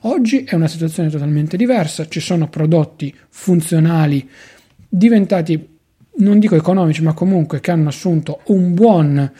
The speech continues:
eh, un buon prezzo rispetto a prima, che era un prodotto molto esclusivo, ma prima anche c'era tanta instabilità in generale, per cui non era solamente una questione economica secondo me, ma anche molto molto altro.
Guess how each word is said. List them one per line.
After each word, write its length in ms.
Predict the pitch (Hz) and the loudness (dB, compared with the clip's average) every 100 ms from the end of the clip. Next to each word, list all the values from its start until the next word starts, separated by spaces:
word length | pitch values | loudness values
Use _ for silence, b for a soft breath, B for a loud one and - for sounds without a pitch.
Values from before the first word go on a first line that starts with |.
| B B B | B B B
eh, 220 | 147 160 | -8 -4
un 180 | 175 180 | -2 0
buon 240 | 185 170 160 | 2 0 0
prezzo 360 | 160 143 - | -2 -2 -4
rispetto 420 | 147 - 151 - | -8 -6 -10 -8
a 40 | 147 | -6
prima, 280 | 175 156 131 | -2 -2 -4
che 100 | 147 | -4
era 80 | |
un 80 | 143 | -4
prodotto 360 | 139 170 165 156 | -2 -2 -2 -2
molto 260 | 185 190 | -4 -2
esclusivo, 520 | 226 220 262 180 185 190 | -6 0 0 2 0 0
ma 160 | 214 | -2
prima 340 | 214 151 180 156 | 0 0 0 0
anche 280 | 160 165 | -2 -2
c'era 280 | 156 151 147 | -6 -4 -6
tanta 340 | - 160 156 156 | -2 0 0 -2
instabilità 760 | 139 151 139 151 165 147 151 b b | -4 -4 -2 -2 -2 -6 -8 b b
in 180 | - 151 | -4 -2
generale, 540 | 135 131 127 120 113 123 | 0 -4 -4 -6 -8 -6
per 200 | 151 147 | -8 -4
cui 300 | 156 143 B B B | -2 -4 B B B
non 140 | 151 156 | -2 0
era 160 | 151 | 0
solamente 420 | 131 139 143 143 | -2 -4 -4 -4
una 120 | 131 123 | -8 -8
questione 320 | 139 - 131 | -10 -8 -8
economica 440 | 147 139 131 127 | -4 -4 -4 -8
secondo 400 | 131 170 226 240 | -10 -4 -2 -2
me, 140 | 139 127 | -6 -6
ma 200 | 139 127 | -6 -6
anche 420 | 127 131 147 139 b b | -8 -8 -8 -8 b b
molto 320 | - 135 135 135 | -4 -4 -4 -6
molto 380 | 120 127 - | -6 -10 -12
altro. 320 | - - - | -14 -16 -20